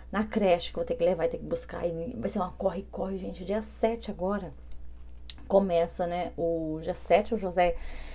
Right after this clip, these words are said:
é, vai entrar na primeira série. A Sarinha, não. É, dia sete a Sarinha volta às,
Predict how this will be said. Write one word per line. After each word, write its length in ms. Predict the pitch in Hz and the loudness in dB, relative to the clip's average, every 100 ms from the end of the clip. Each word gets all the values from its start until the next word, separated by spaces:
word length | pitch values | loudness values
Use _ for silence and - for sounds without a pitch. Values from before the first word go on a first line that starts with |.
| - - - | -10 -12 2
é, 500 | 196 185 180 175 165 | 4 6 4 6 8
vai 120 | 165 | 8
entrar 160 | 170 170 | 6 2
na 100 | 170 | 2
primeira 300 | 170 170 214 | 6 6 6
série. 480 | - 175 160 180 208 - - - - - | 0 0 2 0 -4 -8 -12 -12 -10 -8
A 80 | - | -6
Sarinha, 480 | - 175 170 - - - - - - - - - - | -2 -2 0 -4 -6 -12 -14 -16 -16 -18 -16 -14 -2
não. 280 | 196 175 - - - - | 0 0 -4 -12 -8 2
É, 180 | 185 - | 4 4
dia 140 | - | 0
sete 540 | - - 214 277 - 311 | 0 0 4 4 6 2
a 60 | |
Sarinha 280 | 302 233 220 | 6 6 8
volta 280 | 180 165 180 | 8 6 4
às, 180 | 165 | -2